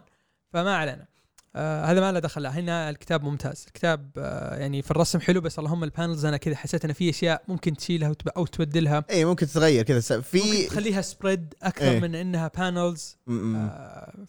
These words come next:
Speaker 1: ف-
Speaker 2: أو تاخذها كذا سطر كامل.
Speaker 1: يس.
Speaker 2: آه، تفرق كذا في بعض الصفحات. آم، برضو
Speaker 1: برضو.
Speaker 2: ولا، ولا أقطع كلامك. آه، على سيرة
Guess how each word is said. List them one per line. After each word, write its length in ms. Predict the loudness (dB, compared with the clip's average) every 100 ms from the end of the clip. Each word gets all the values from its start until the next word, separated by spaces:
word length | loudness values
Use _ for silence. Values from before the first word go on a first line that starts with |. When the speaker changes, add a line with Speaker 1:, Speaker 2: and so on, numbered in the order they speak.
| -6
Speaker 1:
ف- 40 |
Speaker 2:
أو 260 | -2 4 6
تاخذها 360 | 6 6 4 4
كذا 200 | 4 4
سطر 340 | 4 2 0
كامل. 540 | 2 2 4 2 0 -2 _ _ _ _ 0
Speaker 1:
يس. 100 | 2
Speaker 2:
آه، 440 | 4 4 4 2 0 -8 -12 -12 -10 2
تفرق 320 | 2 4 0
كذا 260 | 2 2 2
في 360 | 2 4 4 4
بعض 140 | 0
الصفحات. 540 | -2 -8 -2 -2 -4 -8
آم، 520 | -2 2 2 2 -2 -6
برضو 320 | -10 -10 -2
Speaker 1:
برضو. 260 | 2 6
Speaker 2:
ولا، 80 | 6
ولا 220 | 4 2
أقطع 180 | 0 -2
كلامك. 400 | 0 2 2 -2 -6 -20 _ _ 0
آه، 360 | 2 4 4
على 140 | 4 2
سيرة 160 | 2